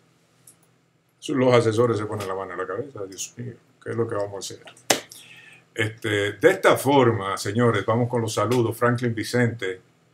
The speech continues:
dice Leonel Presidente, eh, Raulito Le-, Lervor, "Arriba, Leonel". Wendy García, buenas tardes. Gracias, Wendy.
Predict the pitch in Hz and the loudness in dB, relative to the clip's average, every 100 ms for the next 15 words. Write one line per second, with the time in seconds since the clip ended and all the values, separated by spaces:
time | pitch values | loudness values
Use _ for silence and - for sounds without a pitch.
0 | _ _ _ _ _ _ _ _ 95 101 | _ _ _ _ _ _ _ _ -10 -6
1 | 101 98 104 - 101 101 110 117 101 98 | -4 -4 -4 -6 -6 -2 2 2 0 -6
2 | 95 - _ _ _ _ _ _ - 95 | -6 -8 _ _ _ _ _ _ -10 -8
3 | 92 98 92 110 110 117 107 101 98 104 | -2 0 0 -4 2 2 2 -2 -4 -8
4 | 104 98 92 90 113 123 98 - _ _ | -4 -4 -4 -4 0 2 0 -4 _ _
5 | _ 95 95 107 113 110 101 104 123 117 | _ -6 -4 -2 0 0 -2 0 0 0
6 | 101 _ _ 101 107 110 104 98 - 123 | -4 _ _ -8 -6 -4 -2 -4 -2 0
7 | 110 101 95 90 - 117 104 98 98 - | 0 -2 -4 -6 -2 -2 -2 -6 -12 -10
8 | 92 101 - 90 85 82 - 104 117 113 | -6 -6 -6 -8 -10 -10 -12 -4 -4 -2
9 | 110 | -6